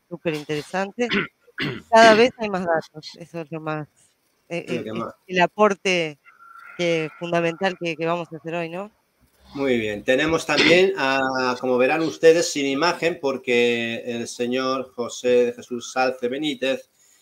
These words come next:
Speaker 2: está uniformado, ¿eh? Y entonces no puede, eh, salir en directo con el uniforme. Entonces nos ha pedido que lo hagamos así. ¿Estás muteado, Sa-, eh, Salce? Si puedes saludar.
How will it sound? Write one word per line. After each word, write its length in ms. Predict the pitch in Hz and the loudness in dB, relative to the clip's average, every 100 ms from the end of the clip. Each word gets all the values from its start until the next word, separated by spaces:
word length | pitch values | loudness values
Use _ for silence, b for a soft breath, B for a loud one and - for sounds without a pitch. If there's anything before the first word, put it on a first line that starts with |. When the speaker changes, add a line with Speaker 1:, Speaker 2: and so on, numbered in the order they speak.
| b b | b b
Speaker 2:
está 520 | 123 107 - 135 135 135 | -10 -8 0 2 2 0
uniformado, 920 | 127 120 117 117 127 147 143 - 113 | -4 -4 -6 -2 2 2 0 -4 -8
¿eh? 240 | 156 190 b b b b | -8 -10 b b b b
Y 120 | 135 | -2
entonces 400 | 127 123 131 147 | -2 0 -4 -4
no 280 | 139 139 139 | -4 -2 -2
puede, 720 | 135 143 139 147 160 123 117 110 | 0 2 2 0 -2 -4 -6 -8
eh, 40 | |
salir 320 | - 113 127 | -10 -6 -2
en 160 | 123 123 | -2 0
directo 380 | 120 123 135 127 | 0 0 -2 -8
con 160 | 117 | -8
el 100 | 110 | -8
uniforme. 480 | 107 101 - 110 95 | -8 -10 -8 -6 -8
Entonces 320 | 90 104 113 | -10 -14 -14
nos 220 | 110 - | -18 -14
ha 80 | 110 | -12
pedido 340 | 110 113 127 123 | -8 -6 -6 -6
que 100 | 107 | -8
lo 80 | |
hagamos 300 | 98 104 104 | -8 -10 -14
así. 320 | 110 - 170 165 147 | -18 -4 -2 -2 -6
¿Estás 280 | - 160 170 | -10 -4 0
muteado, 440 | 185 170 175 175 180 | 0 2 2 4 2
Sa-, 280 | - 160 143 - | 0 -2 -4 -6
eh, 240 | 135 131 | -4 -2
Salce? 500 | - 151 165 - 170 | -2 -2 -2 -4 -8
Si 140 | 156 127 | -8 -8
puedes 340 | 135 131 - | -8 -8 -16
saludar. 640 | - 135 123 139 170 185 | -10 -2 0 2 0 0